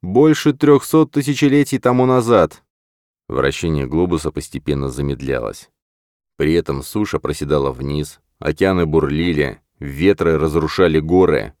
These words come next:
Мир содрогался от мощных землетрясений, которые разрывали сушу, изменяя береговую линию. Наконец, глобус полностью остановился, оставив одну сторону под палящими лучами солнца, другую —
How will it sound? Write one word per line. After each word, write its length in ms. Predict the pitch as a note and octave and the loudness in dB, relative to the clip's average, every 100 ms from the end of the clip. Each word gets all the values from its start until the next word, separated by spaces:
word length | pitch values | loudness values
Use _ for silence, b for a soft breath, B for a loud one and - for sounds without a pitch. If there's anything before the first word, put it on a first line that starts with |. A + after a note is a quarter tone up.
| _ _ - | _ _ -6
Мир 240 | D#2 D2 | -4 -4
содрогался 680 | - D2+ C#2+ D#2 E2+ D#2+ D#2 | -4 -4 -2 0 2 2 0
от 100 | D2 | -2
мощных 420 | E2+ E2 - D#2 | -2 -2 -2 -4
землетрясений, 720 | D2 E2 D#2+ D#2 - G#2 F2+ | 0 0 0 -2 -2 0 0
которые 540 | D#2 E2 F2 G2+ F#2 E2+ | 0 0 2 2 4 2
разрывали 600 | F2 D#2 E2+ F2 F#2+ E2+ | 2 0 2 4 4 2
сушу, 460 | D#2+ G#2 A2 - F2 | 0 -2 -2 -2 -2
изменяя 600 | F#2 D#2 E2 E2+ F2+ E2 | -2 -2 -2 0 0 -2
береговую 560 | D2 D2+ D#2+ D2+ D#2 | 0 0 0 0 0
линию. 480 | C#2+ C2+ A#1+ A1+ - _ _ _ _ _ _ - | -2 -4 -8 -10 -12 _ _ _ _ _ _ -10
Наконец, 540 | C#2+ D2+ E2 A2+ G#2 | -6 -2 -2 -2 -6
глобус 500 | C#2 D#2 G2+ F#2 D#2+ | -6 -2 0 -2 -6
полностью 520 | - F#2 F2 D#2 - | -4 -2 0 -2 -2
остановился, 840 | C2+ - B1+ C2 D#2 F2 - G#1 - _ | -4 -4 -6 -4 -2 -4 -4 -10 -10 _
оставив 520 | - D#2 - A#2+ G2+ | -8 -6 -2 0 0
одну 240 | E2+ F2 A2 | 0 0 -2
сторону 500 | - G#2+ G2 F2 D#2+ | 0 2 4 2 0
под 200 | E2+ - | -2 0
палящими 560 | F2 E2+ F2+ E2+ E2 | 0 2 2 0 -2
лучами 400 | D#2 D2+ - C#2+ | 0 0 0 -2
солнца, 600 | D2 - F#2+ E2+ D2+ A1+ - _ | -2 -2 -2 -2 -4 -6 -10 _
другую — 720 | - C2+ D2 D2 F#2 E2+ C#2 | -14 -4 -4 0 0 0 0